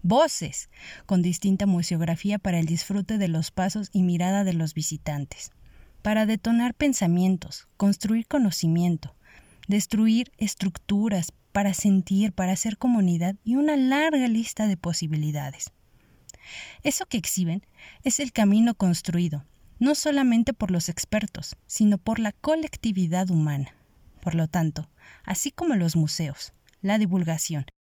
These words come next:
la comunicación de la física, la química y todas aquellas ciencias que conocemos como duras, que ya de primera nos parecen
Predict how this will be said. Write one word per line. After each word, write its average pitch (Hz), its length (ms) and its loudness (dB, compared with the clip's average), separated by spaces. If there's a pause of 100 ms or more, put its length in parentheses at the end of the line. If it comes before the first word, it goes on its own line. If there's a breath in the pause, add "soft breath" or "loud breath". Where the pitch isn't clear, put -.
(120)
la 226 220 0
comunicación 185 640 0
de 185 80 0
la 156 140 0
física, 170 680 -4
la 151 160 -4
química 180 540 0
y 196 100 -2 (140)
todas 349 400 0
aquellas 190 420 -2
ciencias 175 380 -2
que 180 100 -4
conocemos 175 640 0
como 143 280 -2
duras, 151 580 -4 (580)
que 190 140 2
ya 196 240 2
de 208 100 0
primera 170 540 0
nos 175 180 0
parecen 170 460 -2